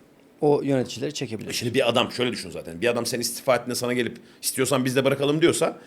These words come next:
Speaker 2: eğer bugün onlara, "Ya evet artık bırakın." derse bırakırlar demek anlamına gelir bu.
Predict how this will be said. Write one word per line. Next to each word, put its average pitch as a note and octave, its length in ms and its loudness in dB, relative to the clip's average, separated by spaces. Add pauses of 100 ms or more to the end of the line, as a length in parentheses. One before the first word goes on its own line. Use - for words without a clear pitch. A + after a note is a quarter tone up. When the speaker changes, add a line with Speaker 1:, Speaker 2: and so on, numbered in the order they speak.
(100)
Speaker 2:
eğer D#3 240 8
bugün D#3 140 2
onlara, D3 320 4
"Ya C#3 360 4
evet C3 360 2
artık C3+ 300 2
bırakın." D3 300 0
derse E3+ 240 0
bırakırlar G#3 420 6
demek C3 200 4
anlamına A2+ 360 0
gelir G2 260 0
bu. D#2 100 -10